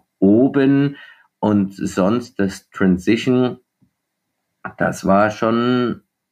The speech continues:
mm, schon so schön racing, downhillig, wenn man wirklich so eine Parktournee macht, wo man dann auch noch fünf Tage in Port du Soleil ist, dann würde ich's Transition einpacken.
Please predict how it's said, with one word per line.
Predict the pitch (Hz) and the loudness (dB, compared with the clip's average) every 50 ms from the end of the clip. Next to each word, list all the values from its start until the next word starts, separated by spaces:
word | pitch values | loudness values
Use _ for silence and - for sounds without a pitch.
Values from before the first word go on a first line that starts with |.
| _ _ _ _ _ _ _ | _ _ _ _ _ _ _
mm, | - - - 113 120 120 120 120 117 110 110 - - - - _ _ _ _ _ | -8 -4 -2 0 0 2 0 0 0 -2 -6 -10 -18 -20 -20 _ _ _ _ _
schon | - - 113 110 | -4 -2 -2 0
so | 107 113 | 0 -2
schön | 95 - - 113 113 123 123 95 | -2 0 0 0 2 2 0 0
racing, | - 95 95 98 101 110 117 - - 113 104 - - | 0 0 2 2 2 2 0 -2 -4 -6 -6 -6 -6
downhillig, | - 95 - 104 110 113 110 104 90 87 85 - - - - - - - - | -4 -2 0 0 0 0 0 0 0 0 -2 -4 -6 -10 -18 -18 -16 -12 -8
wenn | 87 87 90 | -4 0 2
man | 92 92 92 90 | 4 4 4 4
wirklich | 98 95 - 92 92 - | 2 0 0 -2 -4 -2
so | - | 0
eine | 95 95 92 92 92 90 87 80 - - - _ _ _ _ | 2 2 4 4 2 2 0 -2 -6 -12 -20 _ _ _ _
Parktournee | - 98 92 101 110 110 - - - 117 107 107 107 104 107 110 | -4 -2 -2 0 -2 -4 -8 -6 -4 -2 0 0 0 0 0 2
macht, | 107 104 107 107 - - | 0 0 0 -2 -4 -4
wo | - 95 | -2 0
man | 98 98 95 | 0 0 0
dann | 95 95 78 | 0 -2 -2
auch | - 101 101 101 | -2 -2 0 0
noch | 104 101 98 98 - - - - - _ _ _ _ | 0 0 0 -2 -6 -16 -20 -20 -20 _ _ _ _
fünf | - 110 104 98 - | -2 -2 0 0 0
Tage | 101 98 92 101 101 101 101 101 101 98 | 0 0 0 2 0 0 0 0 0 0
in | - - 90 90 90 92 90 90 | -2 -4 -2 0 0 0 0 0
Port | - 95 95 95 - | -2 -2 -2 0 0
du | 92 87 | -4 -4
Soleil | - - 87 87 87 92 101 110 113 | -2 -4 -2 0 2 2 2 2 2
ist, | 76 92 98 104 104 107 - - _ _ _ _ - - | 2 2 0 0 -2 -4 -10 -18 _ _ _ _ -20 -8
dann | _ 92 87 90 95 95 87 | _ -2 2 4 4 4 4
würde | 90 95 95 92 - 98 98 92 - - - - - _ | 4 2 2 2 2 2 2 2 0 -2 -8 -18 -20 _
ich's | - - - - 69 90 95 98 - - - - - _ | -20 -18 -14 -8 -4 -4 -4 -4 -6 -14 -20 -20 -20 _
Transition | - - 90 90 87 - 90 92 - 85 - | -6 -4 -2 -2 -2 -4 -8 -8 -8 -10 -12
einpacken. | - 71 80 87 87 - - - 92 92 - - 101 113 117 113 | -10 -8 -6 -6 -8 -6 -6 -6 -6 -4 -4 -6 -6 -6 -6 -8